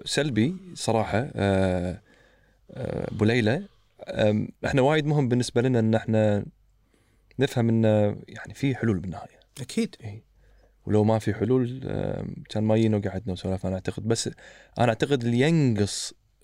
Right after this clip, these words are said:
Speaker 1: الحكومة تبي تسميها، تبي تسميها حتى إذا كان التغيير مفروض يجي من الشعب،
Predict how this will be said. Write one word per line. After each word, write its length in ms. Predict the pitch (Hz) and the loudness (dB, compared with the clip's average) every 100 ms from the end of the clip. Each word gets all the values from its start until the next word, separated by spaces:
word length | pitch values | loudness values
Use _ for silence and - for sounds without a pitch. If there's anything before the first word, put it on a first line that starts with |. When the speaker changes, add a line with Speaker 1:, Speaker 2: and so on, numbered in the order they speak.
| _ - | _ -16
Speaker 1:
الحكومة 680 | - - - - - 139 143 | -14 -16 -18 -14 -2 0 0
تبي 180 | 127 123 | -4 -4
تسميها، 460 | - 127 127 127 | -4 -2 -2 -2
تبي 180 | 120 90 | -2 -6
تسميها 280 | - 101 95 | -4 -4 -2
حتى 320 | 135 - 143 | -4 -2 -2
إذا 140 | 127 113 | 0 -2
كان 220 | 120 117 | 0 -2
التغيير 520 | - 113 117 123 120 | -2 -2 0 0 0
مفروض 340 | 107 104 117 117 - | -2 -4 -2 -4 -6
يجي 300 | - 113 113 | -4 0 2
من 140 | 104 101 | 2 -2
الشعب، 320 | - 120 | -2 -4